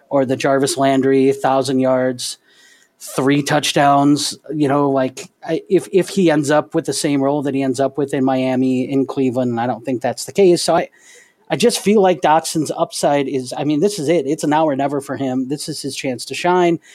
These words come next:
I feel like he, I mean, this guy was a first round pick. He has the draft pedigree,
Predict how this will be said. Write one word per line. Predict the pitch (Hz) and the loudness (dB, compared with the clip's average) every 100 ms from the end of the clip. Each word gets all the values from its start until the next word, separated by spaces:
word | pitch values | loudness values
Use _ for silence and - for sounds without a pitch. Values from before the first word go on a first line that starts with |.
| - _ - | -20 _ -4
I | 147 | 0
feel | 175 196 | 4 4
like | 170 - | 4 0
he, | 180 - | -6 -4
I | 151 | 0
mean, | 151 147 - 131 | 0 0 -4 -12
this | 175 | -6
guy | 269 | -2
was | 247 233 | -2 -2
a | |
first | 220 214 208 | -2 -4 -2
round | 208 185 | -2 -2
pick. | - 202 214 | 0 -2 -2
He | 123 | -2
has | 127 165 | -2 -2
the | 151 | -4
draft | 135 156 196 | -2 -2 -2
pedigree, | 131 117 113 123 | -4 -6 -6 -8